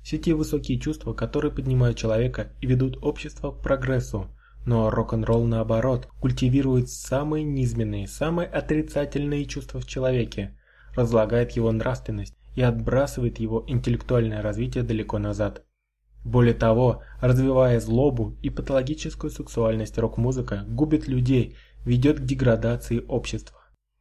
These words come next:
Сила рок-музыки направлена на нравственное разложение молодёжи. В самой программе её, в оформлении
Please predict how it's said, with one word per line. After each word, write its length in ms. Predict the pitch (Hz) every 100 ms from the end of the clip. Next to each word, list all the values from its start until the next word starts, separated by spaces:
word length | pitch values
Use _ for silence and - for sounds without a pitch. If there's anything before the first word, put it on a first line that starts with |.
| _ -
Сила 340 | 127 123 120
рок-музыки 540 | 117 - 123 131 123
направлена 640 | 117 113 131 139 139 131 127
на 160 | 123
нравственное 580 | 117 117 127 - 131 127
разложение 540 | 123 117 110 110 110
молодёжи. 600 | 104 107 110 107 101 98 -
В 80 | -
самой 260 | 120 131
программе 560 | 131 127 113 123 147 127
её, 380 | 110 104 101 - - -
в 60 | 120
оформлении 800 | 113 113 104 110 127 110 101